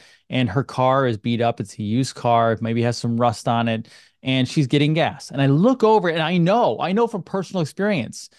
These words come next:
that person is literally living day to day, potentially buying groceries from day to day with tips and other things like that. And what happens when hyperinflation occurs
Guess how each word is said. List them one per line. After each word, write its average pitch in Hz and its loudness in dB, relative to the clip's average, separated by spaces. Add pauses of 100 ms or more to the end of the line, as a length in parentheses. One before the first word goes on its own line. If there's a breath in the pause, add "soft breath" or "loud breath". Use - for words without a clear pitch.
(460 soft breath)
that 160 2
person 175 4
is 139 2
literally 156 2
living 147 2
day 131 -4
to 220 0
day, 143 0 (380)
potentially 156 0
buying 139 2
groceries 165 0
from 156 -2
day 127 -2
to 190 -4
day 143 0
with 117 -2
tips - -4
and 120 -2
other 135 2
things 135 -4
like 156 -2
that. 127 0 (440 loud breath)
And 160 -2 (300)
what 262 4
happens 220 -4 (1500)
when 147 0 (160)
hyperinflation 180 2
occurs 113 -4